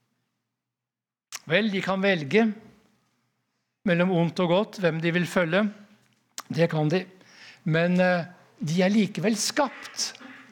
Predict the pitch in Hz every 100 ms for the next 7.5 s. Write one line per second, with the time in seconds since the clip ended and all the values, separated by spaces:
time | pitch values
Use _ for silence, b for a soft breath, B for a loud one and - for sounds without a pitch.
0 | B B B B 170 202 196 220 214 233
1 | 226 190 165 - - 226 277 226 - -
2 | _ _ _ _ _ _ _ _ _ _
3 | _ _ _ _ - 156 175 190 175 170
4 | 196 202 170 202 180 165 202 190 - B
5 | B - 160 165 226 226 - - 277 -
6 | - - - - _ _ _ _ 156 185
7 | 233 202 262 294 147